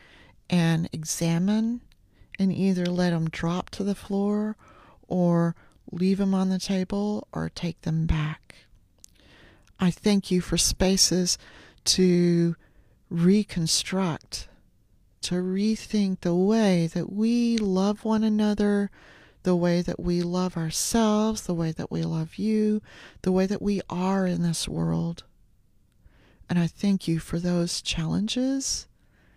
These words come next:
to the ways in which we have thought,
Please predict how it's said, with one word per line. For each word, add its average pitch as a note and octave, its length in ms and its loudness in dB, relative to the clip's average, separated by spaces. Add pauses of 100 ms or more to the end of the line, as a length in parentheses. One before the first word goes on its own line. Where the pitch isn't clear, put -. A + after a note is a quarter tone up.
(680)
to F3+ 600 4
the E3 140 -2
ways E3+ 480 -2
in E3 120 -6
which E3 260 -8
we D#3 120 -4
have D#3+ 320 -4
thought, - 580 -8